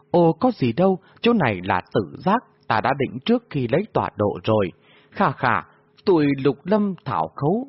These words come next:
mà quái biển thủy, nó gọi ta là Tây Gầm, vì trong cơ binh ta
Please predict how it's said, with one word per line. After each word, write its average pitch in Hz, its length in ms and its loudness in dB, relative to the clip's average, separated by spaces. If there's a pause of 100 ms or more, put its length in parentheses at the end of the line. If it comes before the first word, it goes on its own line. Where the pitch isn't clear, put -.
mà 113 220 0
quái 151 240 -2 (120)
biển 107 240 -2
thủy, 101 340 -2
nó 214 180 2
gọi 120 200 0
ta 185 80 0 (120)
là 101 240 -4
Tây 196 100 4 (120)
Gầm, 104 220 0 (260)
vì 143 160 4
trong 214 160 0
cơ 208 200 0
binh 190 280 0
ta 190 160 -2